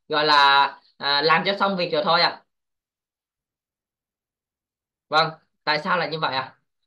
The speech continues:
Và để anh chị có thể hình dung rõ hơn á, thì tôi có thể là kể cho anh chị nghe một cái câu chuyện, à, câu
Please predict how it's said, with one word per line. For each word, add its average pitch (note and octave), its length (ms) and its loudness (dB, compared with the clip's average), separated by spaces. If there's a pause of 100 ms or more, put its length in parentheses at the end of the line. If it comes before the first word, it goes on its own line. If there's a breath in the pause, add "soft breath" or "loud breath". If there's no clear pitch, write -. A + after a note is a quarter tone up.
(100)
Và E3 100 0
để D#3+ 100 0
anh F3 220 -2
chị E3 140 -2
có F#3+ 80 -2
thể D#3+ 120 -2
hình E3 240 -6
dung F#3 260 -2
rõ C3+ 140 -2 (140)
hơn F#3+ 220 2
á, A3 240 -4 (200)
thì D#3 160 -4
tôi F3 160 0
có F#3+ 100 -2
thể C3+ 220 -6
là C3+ 320 -2 (160)
kể C#3+ 240 0
cho F3 60 0
anh E3+ 160 -2
chị C#3+ 260 -4
nghe F#3+ 320 -2
một D3+ 140 -4
cái E3+ 180 -4
câu F3+ 220 -2
chuyện, D3 280 -4 (320)
à, C3+ 240 -6
câu F3+ 100 0